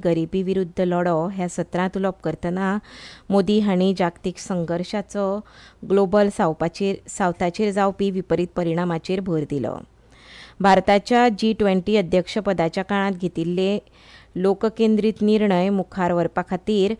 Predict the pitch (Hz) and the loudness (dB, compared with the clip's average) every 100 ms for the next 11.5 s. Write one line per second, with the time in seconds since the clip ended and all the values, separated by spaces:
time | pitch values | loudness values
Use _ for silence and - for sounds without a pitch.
0 | - - - - 196 185 196 202 196 240 | -10 -20 -14 2 4 4 4 2 2 -2
1 | - 202 214 196 196 196 175 175 180 190 | 0 0 0 -2 -2 -2 -2 0 0 -2
2 | 185 196 196 151 156 147 131 156 127 110 | 0 0 0 0 -2 -2 -4 -6 -6 -6
3 | - - _ - - _ _ - 196 185 | -10 -18 _ -20 -20 _ _ 2 2 4
4 | 190 180 196 202 214 - 185 180 - 180 | 2 4 4 4 2 0 -2 -2 -4 -2
5 | 196 202 196 208 - 175 - - 180 190 | 0 2 2 0 0 -2 -2 -2 0 0
6 | 214 185 165 156 - 160 160 196 190 180 | 0 -2 0 -2 -2 -6 -4 -4 -4 -4
7 | 175 180 170 160 180 185 175 - 160 156 | -4 -2 -2 -2 -4 -4 -4 -4 -4 -4
8 | 190 190 202 _ - - - - _ _ | -4 -4 -6 _ -20 -20 -20 -20 _ _
9 | - 190 185 190 190 - 190 196 196 220 | -2 0 2 4 2 0 -2 -2 0 0
10 | 185 190 185 180 170 170 165 165 190 _ | 0 0 0 -2 -2 -4 -6 -6 -8 _
11 | 180 170 156 - 196 | -4 -4 -6 -8 -8